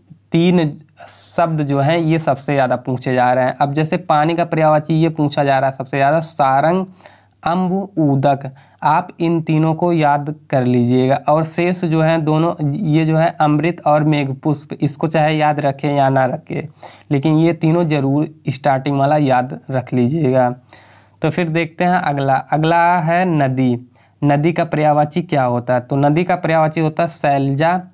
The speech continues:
अपगा, सरिता, निम्नगा, शैवालिनी, निर्झरणी, नद, प्रवाहिनी, तरंगिणी, जलमाला। तो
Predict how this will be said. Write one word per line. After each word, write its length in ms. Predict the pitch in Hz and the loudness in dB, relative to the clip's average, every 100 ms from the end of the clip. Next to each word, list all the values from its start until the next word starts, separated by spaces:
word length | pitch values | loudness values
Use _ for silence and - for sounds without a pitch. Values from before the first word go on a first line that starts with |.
| _ _ _ - | _ _ _ -4
अपगा, 640 | 143 - 139 160 180 180 - | -4 -2 -2 0 0 -4 -14
सरिता, 920 | - - 147 147 147 156 170 180 - _ _ 143 | -12 -2 -2 -2 -2 0 0 -2 -10 _ _ -2
निम्नगा, 880 | 147 143 139 139 131 151 175 175 170 160 _ - | 2 2 2 2 2 0 0 -2 -10 -18 _ -6
शैवालिनी, 960 | 160 147 143 151 147 147 160 175 185 - _ _ _ 151 | -2 0 0 0 0 0 -2 -2 -4 -10 _ _ _ 0
निर्झरणी, 920 | 151 143 139 143 139 151 151 180 180 180 _ _ _ - | 0 2 0 2 2 2 0 0 -2 -8 _ _ _ -4
नद, 560 | 135 135 151 165 175 165 _ _ _ _ _ - | 2 4 2 0 -4 -6 _ _ _ _ _ -4
प्रवाहिनी, 920 | 147 139 139 139 135 139 147 175 180 180 _ _ - | 0 2 2 2 2 2 2 2 0 -6 _ _ -2
तरंगिणी, 840 | 139 139 143 139 139 170 185 160 - | 0 2 0 0 2 2 0 -4 -6
जलमाला। 760 | 131 135 131 131 127 131 123 113 _ _ - _ _ _ | -2 0 2 2 2 2 0 -2 _ _ -20 _ _ _
तो 100 | - | -4